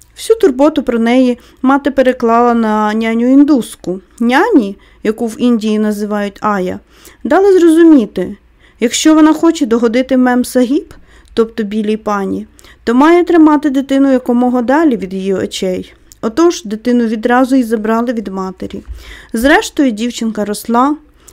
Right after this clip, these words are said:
почала ходити, та нею і далі ніхто не цікавився. Дитина росла слабосилою, бо часто хворіла. Насправді, Мері і не знала нікого з рідних.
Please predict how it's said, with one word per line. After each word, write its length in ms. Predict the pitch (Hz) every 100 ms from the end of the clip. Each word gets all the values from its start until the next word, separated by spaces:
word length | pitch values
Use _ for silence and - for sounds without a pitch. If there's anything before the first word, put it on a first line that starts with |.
| _
почала 420 | 277 - 466 427
ходити, 680 | - 226 202 240 262 240 226 - - - _
та 120 | 285
нею 380 | 285 320 320 330
і 40 |
далі 320 | 311 453 320
ніхто 340 | 208 202 - 208
не 140 | 202
цікавився. 840 | 196 196 202 196 190 190 - 185 208 _ _ _ -
Дитина 380 | 220 233 330 294
росла 340 | 254 - 240
слабосилою, 920 | 233 220 208 214 - 208 190 196 190
бо 120 | 190
часто 380 | 214 285 302 240
хворіла. 640 | - 196 202 185 180 180 190 _ - - -
Насправді, 600 | 233 247 - 311 339 277 285
Мері 320 | 285 302 294
і 80 | 277
не 120 | 285
знала 360 | 277 359 339 220
нікого 420 | 196 196 196 202
з 60 | 190
рідних. 540 | 196 190 180 190